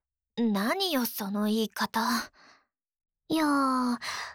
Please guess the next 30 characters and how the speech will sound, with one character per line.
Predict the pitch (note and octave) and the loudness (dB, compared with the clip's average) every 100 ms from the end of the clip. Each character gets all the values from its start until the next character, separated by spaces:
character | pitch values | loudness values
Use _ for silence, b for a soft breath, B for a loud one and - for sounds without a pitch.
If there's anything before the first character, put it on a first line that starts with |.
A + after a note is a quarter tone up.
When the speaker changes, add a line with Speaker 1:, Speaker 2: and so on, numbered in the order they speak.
| - | -2
Speaker 2:
な | D#4+ C#4+ B3 A#3+ B3 | 2 4 2 2 0
ん | C4+ | -2
か | - | -2
一 | G#3 - - D4+ | -2 -2 -4 -6
つ | - A#4 | -4 0
忘 | G4 D#4 - D4+ | 2 2 2 0
れ | D4 | 2
て | D4+ | 2
る | D4 | 4
ん | D4 B3+ | 2 2
じ | |
ゃ | B3 | 2
な | B3 B3 | 0 -2
い | A#3 | -4
か | A#3 | -2
な | A#3 C#4 D#4 E4+ F4 | 0 0 -2 -4 -6
ー | |
っ | - _ | -8 _
て。 | D#4 C4 A#3+ - - _ _ _ _ _ - | 0 2 0 -4 -18 _ _ _ _ _ -2
Speaker 1:
わ、 | C#4+ - _ _ _ _ _ - | -2 -2 _ _ _ _ _ -4
忘 | G#3+ B3 D4 F#4 | 0 2 0 2
れ | G4+ | 0
て | G4 G#4+ | 0 0
な | F#4 | 0
ん | A#3+ | -2
か | - G#3+ | -2 -4
な | G#3+ B3+ D4+ | -2 2 2
い | C#4 | 0
わ | G#3+ | -2
よ。 | G3+ | -4